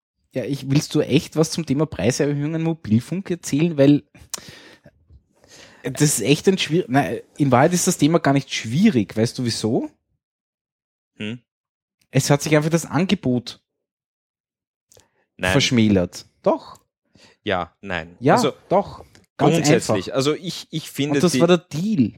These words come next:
Speaker 2: ich
Speaker 1: ne?
Speaker 2: finde die
Speaker 1: Also,
Speaker 2: Erklärung,
Speaker 1: sag ich jetzt mal.
Speaker 2: ich finde die Erklärung, die sie haben, sie haben ja zwei Erklärungen, warum die Preise gerade zufällig bei allen Mobilfunkanbietern gleichzeitig erhöht werden. Ja? Ähm, die eine Erklärung ist ja, äh,
Speaker 1: Wir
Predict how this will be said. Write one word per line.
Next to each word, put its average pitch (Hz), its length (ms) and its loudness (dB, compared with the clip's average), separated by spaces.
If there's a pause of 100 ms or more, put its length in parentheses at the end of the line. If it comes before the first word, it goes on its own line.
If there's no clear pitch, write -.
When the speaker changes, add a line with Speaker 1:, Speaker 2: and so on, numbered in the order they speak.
(120)
Speaker 2:
ich 120 180 -2
Speaker 1:
ne? 147 60 -2
Speaker 2:
finde 147 240 -4
die 98 220 -6
Speaker 1:
Also, 131 160 2
Speaker 2:
Erklärung, 113 420 4
Speaker 1:
sag 110 80 2
ich 98 60 2
jetzt 110 220 -2
mal. 90 120 -6
Speaker 2:
ich 82 100 -8
finde 135 220 -2
die 101 160 -2
Erklärung, 98 560 0
die 95 120 -8
sie 82 120 -2
haben, 107 140 0
sie 160 100 -4
haben 180 60 -2
ja 104 100 -4
zwei 82 240 2
Erklärungen, 90 580 -4
warum 117 220 -4
die 160 100 -8
Preise 90 420 -6
gerade 107 500 0 (420)
zufällig 202 720 2
bei - 140 2
allen 135 260 0
Mobilfunkanbietern 113 1000 -4
gleichzeitig 90 760 0
erhöht - 280 -12
werden. - 160 -8 (280)
Ja? 104 160 -10 (560)
Ähm, 101 300 0 (100)
die 95 120 4
eine 123 180 0
Erklärung 120 400 0
ist 113 160 -4
ja, 98 220 0 (640)
äh, 95 220 0 (680)
Speaker 1:
Wir - 160 -6